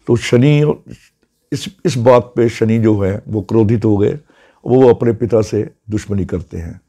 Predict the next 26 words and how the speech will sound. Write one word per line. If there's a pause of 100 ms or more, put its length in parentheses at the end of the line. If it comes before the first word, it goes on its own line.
(420)
क्योंकि
जो
सूर्य
और
शनि
हैं, (540)
ये
दो
विपरीत
ऊर्जाओं
के
स्वामी
हैं,
यानी
कि
अपोजिट
एनर्जीज
हैं। (500)
जैसे
सूर्य
प्रकाश
है,
तो
शनि
अंधकार
है।